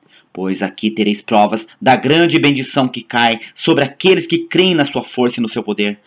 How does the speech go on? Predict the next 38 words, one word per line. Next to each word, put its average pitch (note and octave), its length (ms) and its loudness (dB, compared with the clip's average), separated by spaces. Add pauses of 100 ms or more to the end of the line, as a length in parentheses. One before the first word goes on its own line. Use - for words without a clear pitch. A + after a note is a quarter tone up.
(220)
armas G#2 340 0
tão D#3+ 140 -2
necessárias C3+ 540 0
como B2 200 -2
a A2+ 60 -2
faca B2 460 0
e G#2+ 60 0
a A#2 40 0
espada G#2 480 -2 (240)
para A#2 140 2
quem A#2 160 -2
teve A2+ 200 0
a A2+ 40 0
desgraça A2+ 500 2
de A2 80 -12
passar A2+ 380 -4
por A#2+ 140 -4
confins C3 420 -6
tão F#3+ 140 -2
ferozes A#2+ 500 2 (240)
quanto A#2 260 0
desconhecidos. G2+ 840 -8 (340)
A B2 100 -4
segunda B2 480 2
será A#2+ 240 2
a A#2 40 4
fome B2 260 -2
dos B2+ 240 -4
olhos. G#2 380 0 (160)
É - 100 -4
certo C#3+ 480 0
que B2 80 -6
não C3+ 140 2
haverá C3+ 260 2
nesse C#3 220 -4
livro C#3+ 220 0
nenhum C#3+ 160 2
desenho, C#3 420 0